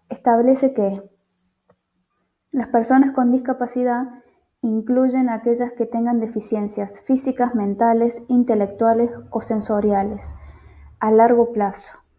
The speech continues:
que, al interactuar con diversas barreras,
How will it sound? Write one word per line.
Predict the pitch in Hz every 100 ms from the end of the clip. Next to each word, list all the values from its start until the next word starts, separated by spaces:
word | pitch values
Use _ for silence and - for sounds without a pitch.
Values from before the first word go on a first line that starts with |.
| _
que, | 220 196 - _ _
al | 214
interactuar | 208 208 220 220 220 262 254 254
con | 254
diversas | 226 220 220 226
barreras, | 220 202 240 233 233 240